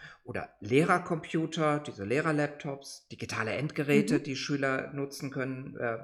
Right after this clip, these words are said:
Speaker 1: inklusive Cloud-Lösungen, die das Ganze vielleicht verbinden können, äh,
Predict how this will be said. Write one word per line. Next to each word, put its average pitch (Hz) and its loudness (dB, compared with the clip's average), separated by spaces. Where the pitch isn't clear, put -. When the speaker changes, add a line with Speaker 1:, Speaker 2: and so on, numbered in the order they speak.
Speaker 1:
inklusive 135 -2
Cloud-Lösungen, 135 4
die 127 -6
das 120 -2
Ganze 127 -6
vielleicht 127 -6
verbinden 151 0
können, 143 -2
äh, 139 0